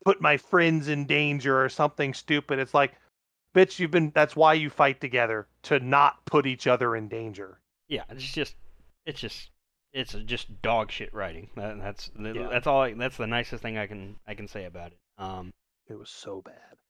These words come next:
Speaker 2: Trying to think of what else happens here, Chris.
Speaker 1: Like,
Speaker 2: Um,
Speaker 1: nothing. Escanor, like, he, he, he's like, his mustache is on fire, his hair is on fire,
Speaker 2: <laughs>
Speaker 1: and, uh, like, all we know is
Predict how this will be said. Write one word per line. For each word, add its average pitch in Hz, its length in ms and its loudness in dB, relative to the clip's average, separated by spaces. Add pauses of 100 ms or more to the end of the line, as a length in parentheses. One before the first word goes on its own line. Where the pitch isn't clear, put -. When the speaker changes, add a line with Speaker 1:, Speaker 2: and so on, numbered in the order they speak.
(460)
Speaker 2:
Trying 156 220 -4
to - 60 -12
think 123 160 -8
of 113 80 -6
what 107 140 -2
else 104 200 -2
happens 104 380 -2
here, 104 160 -8
Chris. 101 460 -10 (360)
Speaker 1:
Like, 208 160 6
Speaker 2:
Um, 214 100 2
Speaker 1:
nothing. 214 440 4
Escanor, 196 460 4
like, 190 240 2
he, 190 160 -6
he, 175 300 -8
he's 175 380 -8
like, 175 220 2
his 135 160 -4
mustache 170 640 2
is 165 60 -2
on 170 180 6
fire, 160 460 6
his 131 180 -4
hair 165 300 4
is 156 100 -2
on 160 220 4
fire, 151 520 6 (260)
Speaker 2:
<laughs> - 260 -10
Speaker 1:
and, 139 480 4 (400)
uh, - 40 -6 (540)
like, 165 260 4
all 208 240 8
we 254 140 -2
know 175 300 2
is 165 340 -2